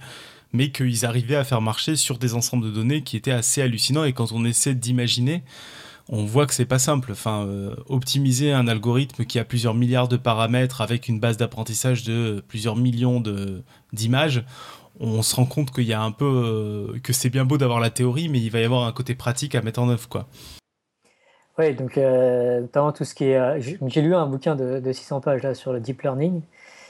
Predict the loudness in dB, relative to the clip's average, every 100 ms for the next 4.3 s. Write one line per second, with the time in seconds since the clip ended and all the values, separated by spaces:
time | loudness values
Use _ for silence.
0 | -20 _ 0 2 4 4 4 4 2 -2
1 | -10 -12 -12 -12 -12 -14 -14 -14 0 0
2 | 2 0 -2 -2 0 2 2 2 0 -2
3 | 0 -2 0 0 0 -2 -2 -2 -2 -2
4 | -2 -2